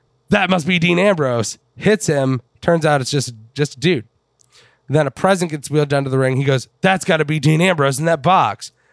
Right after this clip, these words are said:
Smashes the box. Maurice is like, "That was a gift that I got for you." And then it turns out "Ha ha, Dean was dressed up as one of the camera guys. There's the attack." So Dean looks smart,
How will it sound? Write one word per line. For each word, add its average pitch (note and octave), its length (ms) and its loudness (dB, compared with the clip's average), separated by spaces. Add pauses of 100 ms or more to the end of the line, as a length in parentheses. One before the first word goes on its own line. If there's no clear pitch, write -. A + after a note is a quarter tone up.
(140)
Smashes D3 580 -2
the B2+ 80 -6
box. B2+ 480 0 (320)
Maurice D3+ 260 0
is C3+ 120 -4
like, C#3+ 160 -2
"That F3+ 120 2
was E3 120 -2
a B2+ 40 -4
gift D3+ 360 -2
that B2 120 -2
I A#2 60 -2
got D3 300 0
for - 100 -6
you." D3+ 360 2 (380)
And D3 240 0
then F3+ 280 2
it D#3+ 100 -4
turns E3 300 0
out D3+ 280 0 (220)
"Ha C#3+ 140 2
ha, F3 400 2
Dean D3+ 240 -2
was C#3+ 140 2
dressed C#3 260 -2
up C3+ 160 -4
as B2+ 100 -4
one B2 140 -2
of A#2 80 -8
the A2+ 60 -16
camera D3+ 380 0
guys. C3 540 0
There's B2 320 -4
the A#2+ 140 -6
attack." A2+ 440 -4 (300)
So C#3 240 -2
Dean E3+ 380 0
looks E3 180 -2
smart, B2+ 600 -2